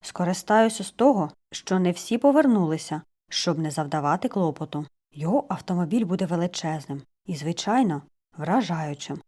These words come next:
Але все ж, я постараюся дізнатися про те, що мене цікавить. Ти не бачив Ріка? Сьогодні ні. Думаю, він зайнятий. Зайнятий. Знову зайнятий. Він розповідав тобі про його водонагрівач? Так,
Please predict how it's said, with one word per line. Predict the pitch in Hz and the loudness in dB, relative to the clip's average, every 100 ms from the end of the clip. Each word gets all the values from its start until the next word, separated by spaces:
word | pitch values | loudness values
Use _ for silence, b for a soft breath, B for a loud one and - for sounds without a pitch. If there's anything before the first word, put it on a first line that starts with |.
| _ - | _ -6
Але | 185 220 | -2 -2
все | - - 165 | -4 -4 -2
ж, | 143 - _ | 0 -4 _
я | - 143 151 | -10 -4 -2
постараюся | 175 240 - 196 160 185 240 233 | 0 -2 -2 0 4 4 4 0
дізнатися | 185 180 160 175 233 262 | -2 -2 0 0 -2 -2
про | 269 277 | 0 -2
те, | 160 135 135 _ - | -2 -8 -8 _ -20
що | - - | -10 -6
мене | 151 139 139 | -4 -4 -4
цікавить. | 170 190 - 147 139 - - _ _ | -6 -10 -10 -10 -12 -16 -20 _ _
Ти | 208 | 2
не | 202 | 4
бачив | 214 339 339 | 6 6 4
Ріка? | 240 220 165 170 _ _ | 2 0 -4 -6 _ _
Сьогодні | - 175 156 190 277 | -8 -4 -2 4 8
ні. | 269 220 214 _ | 8 6 0 _
Думаю, | 165 160 165 208 247 269 | -6 0 2 4 4 6
він | 208 233 | 4 2
зайнятий. | 202 190 190 202 190 180 _ _ _ | 2 2 2 0 -4 -6 _ _ _
Зайнятий. | 147 151 147 135 147 160 - _ _ | -8 -6 -8 -10 -14 -18 -20 _ _
Знову | - 156 254 214 | -4 2 2 2
зайнятий. | 214 - 156 156 151 - - _ _ - | -2 -4 -4 -4 -8 -14 -16 _ _ -4
Він | 165 214 | 2 4
розповідав | 220 - 240 233 285 359 | 2 0 0 4 4 4
тобі | 269 226 | 2 2
про | - 226 | 2 2
його | 220 214 | 4 4
водонагрівач? | 196 208 214 214 233 180 - - _ _ | 2 2 2 2 2 2 0 -10 _ _
Так, | - 190 190 - | 2 4 2 -6